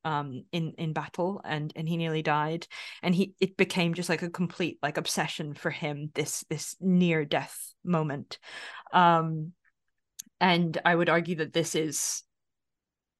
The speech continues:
w-, what he's representing is not the kind of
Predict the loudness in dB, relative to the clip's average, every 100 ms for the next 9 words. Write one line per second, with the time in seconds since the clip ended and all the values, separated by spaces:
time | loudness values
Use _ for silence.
0 | _ -16 _ _ _ _ _ _ -6 -2
1 | -2 0 6 8 6 6 4 6 4 2
2 | 0 0 -2 -2 2 4 4 0 -2 0
3 | 0